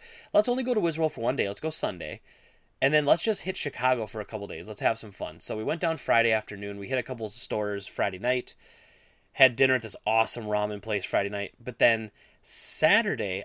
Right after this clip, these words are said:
I decided to go game hunting all day. So Saturday was Adventures in Game Hunting, starring Greg and Adam. And I honestly was completely blown away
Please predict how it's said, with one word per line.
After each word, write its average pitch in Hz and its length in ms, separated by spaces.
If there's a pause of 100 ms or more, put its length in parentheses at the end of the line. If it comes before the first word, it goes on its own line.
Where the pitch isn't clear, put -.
I 113 160
decided 113 380
to 110 80
go 104 160
game 127 320
hunting 101 400
all 95 200
day. 92 340
So 107 420
Saturday 156 600
was 110 400
Adventures 135 560
in 127 140
Game 113 240
Hunting, 98 520 (260)
starring 107 400
Greg 107 180
and 90 80
Adam. - 240 (1080)
And 127 300 (1040)
I 156 540 (760)
honestly 151 680 (120)
was 117 260
completely 127 840
blown 117 280
away 98 380